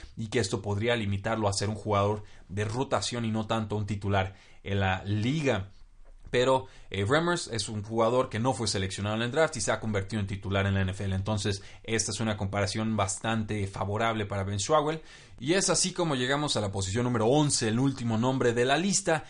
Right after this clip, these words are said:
y se trata nada más y nada menos que de Ross Pierce Basher, que juega en Alabama,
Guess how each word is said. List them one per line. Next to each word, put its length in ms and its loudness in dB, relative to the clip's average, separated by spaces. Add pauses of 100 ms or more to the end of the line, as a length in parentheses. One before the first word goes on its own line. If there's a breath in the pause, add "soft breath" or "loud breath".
(160 loud breath)
y 80 -8
se 140 -2
trata 280 2
nada 220 2
más 320 0
y 20 -2
nada 180 4
menos 360 0
que 320 0 (240 loud breath)
de 180 4
Ross 540 0 (260 soft breath)
Pierce 600 2
Basher, 580 0
que 220 0
juega 440 0
en 140 -2
Alabama, 480 2